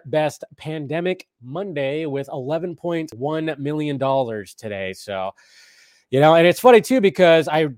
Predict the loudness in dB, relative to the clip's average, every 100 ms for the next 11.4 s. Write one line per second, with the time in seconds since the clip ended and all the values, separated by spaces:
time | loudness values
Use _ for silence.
0 | -2 2 2 0 4 6 6 4 0 -4
1 | -6 -6 -4 -4 -4 -6 -10 -8 -4 -2
2 | 0 -2 -2 -4 -6 -2 2 2 2 -2
3 | -2 -4 -4 -4 -6 -6 -6 -4 -4 -6
4 | -8 -10 -10 -18 -6 -4 -2 -4 -8 -10
5 | -14 -14 -12 -6 -4 0 2 2 -2 -12
6 | -14 _ _ _ _ _ 2 2 4 4
7 | 4 2 -2 0 0 -2 -6 -6 -6 -6
8 | -6 -4 0 0 -2 -8 -14 _ _ -8
9 | -2 -2 0 -2 -2 -2 -2 0 -2 -4
10 | -4 -4 -4 -4 -2 -2 -2 -4 -4 -8
11 | -6 -6 -8